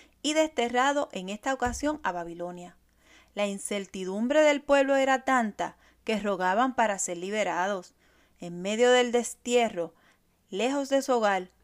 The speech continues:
no veían la salida y los ahogaba la angustia. ¿Te suena parecido? Como al pueblo de Israel, nos ha pasado que llegan a nuestra vida temporadas de incertidumbre,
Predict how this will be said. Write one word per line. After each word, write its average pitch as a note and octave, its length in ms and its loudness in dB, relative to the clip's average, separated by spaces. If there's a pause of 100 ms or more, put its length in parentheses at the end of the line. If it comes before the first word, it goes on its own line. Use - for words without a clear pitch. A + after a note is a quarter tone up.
no G#3 360 0
veían C4 400 2
la C#4 100 -2
salida F#3+ 580 -4 (100)
y F#3+ 120 -8
los F3+ 320 -6
ahogaba F3+ 720 0 (100)
la F#3 180 -6
angustia. F3 640 -10 (400)
¿Te - 100 -20
suena F3+ 300 -8
parecido? A#3+ 640 -4 (560)
Como E3+ 240 -8
al F3 80 -8
pueblo A3+ 240 0
de D4+ 160 6
Israel, D4 520 0 (400)
nos F3 280 -12
ha G3+ 140 0
pasado A3 540 -2 (120)
que F#3+ 140 -6
llegan A3+ 340 -4
a D4 60 -2
nuestra C4+ 360 -2
vida C4+ 240 -2
temporadas F#3+ 600 -4
de A#3 80 -4
incertidumbre, F3+ 840 -10